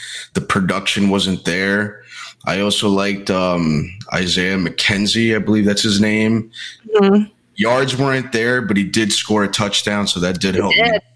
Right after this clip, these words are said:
Speaker 1: little bit. Um, and then I did have a lot of the Bills defense, uh, but I didn't have all the pieces. Like, the,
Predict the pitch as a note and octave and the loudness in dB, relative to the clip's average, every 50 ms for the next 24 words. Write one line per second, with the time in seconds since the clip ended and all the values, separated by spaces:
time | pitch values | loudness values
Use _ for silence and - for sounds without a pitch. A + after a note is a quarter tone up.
0 | _ - F2 F2 F2 F2+ - F2+ F2 F2 F2 D#2 - - - - - - - - | _ -2 0 0 2 2 2 2 2 0 -2 -4 -6 -12 -20 -20 -20 -20 -20 -20
1 | _ _ _ - - D#2 E2+ F2 F2+ F2+ F2+ F2 F2 E2+ E2+ E2+ E2 D#2 D#2 E2+ | _ _ _ -4 -2 0 2 2 2 2 2 2 0 0 0 0 0 0 0 -2
2 | - - - - - - _ _ _ _ - - E2+ G2 G2 G2+ G#2+ A2 A#2+ C#3+ | -4 -8 -12 -14 -16 -20 _ _ _ _ -6 -2 0 2 2 2 2 0 0 -2
3 | D#3+ D3 A2 A#2+ C#3 D3 C#3+ C3+ A#2+ G#2 G2+ A2 A#2 A#2 A2+ G#2 F#2 E2+ F2 F#2+ | -4 -2 -2 0 0 0 0 0 -2 0 0 -2 -2 -2 0 0 0 2 0 0
4 | G2+ G2+ G2+ G2+ F#2+ F2+ F2 - - - G2 F2+ F2 - F2 F2 F#2 G2 F#2+ F#2 | 0 0 0 0 -2 -4 -6 -10 -6 -2 -2 -2 0 0 0 0 0 0 0 -2
5 | - - - F#2 G2 G2 - - G#2+ G#2+ G#2+ A2 G#2+ - - - - - - - | -2 0 0 2 2 2 0 -2 -2 -2 -2 -2 -2 -2 -2 0 -2 -2 -4 -8
6 | - - - - _ _ _ _ - - _ _ _ - D2+ F2 F2 F2+ F2 E2+ | -16 -20 -20 -20 _ _ _ _ -20 -20 _ _ _ -4 -2 -2 0 0 -2 -4
7 | D#2+ D#2 D2 - G#2 G#2 G#2 G2 F2+ G2 G2+ F#2 G#2 G#2+ G#2+ G#2+ G2+ G2 G#2 G2+ | -6 -8 -6 -4 -2 -2 0 0 -2 -2 -2 -2 0 0 0 0 -2 -2 -4 -4
8 | G2+ F#2+ - - F2+ F#2+ G2 F#2+ F#2 F#2 - - - G2+ G2 F#2+ - - G2 F#2 | -4 -4 -4 -2 -2 0 0 0 -2 -4 -4 -2 0 2 2 2 2 2 2 2
9 | F#2+ F#2 F#2 F2 - F2+ F2 F2 - - F2+ | 2 2 2 0 0 -2 -4 -4 -6 -8 -10